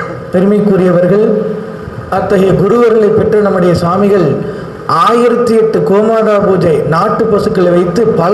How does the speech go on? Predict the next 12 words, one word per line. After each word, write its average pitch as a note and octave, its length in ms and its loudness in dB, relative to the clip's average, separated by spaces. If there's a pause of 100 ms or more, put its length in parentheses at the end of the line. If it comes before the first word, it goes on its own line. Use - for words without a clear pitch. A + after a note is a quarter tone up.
இடங்களிலே A3+ 560 4
செய்த G3+ 280 2
பெருமை. G#3+ 380 0 (680)
நான் G3 220 0
பார்த்த A3 280 0
ஒரு - 100 2
போட்டோ A3 360 2
கிடைச்சு, A3 420 2 (460)
கஜ F3+ 300 0
பூஜை A3 300 2
சுந்தர G3 300 0
சுவாமிகள், F3+ 500 0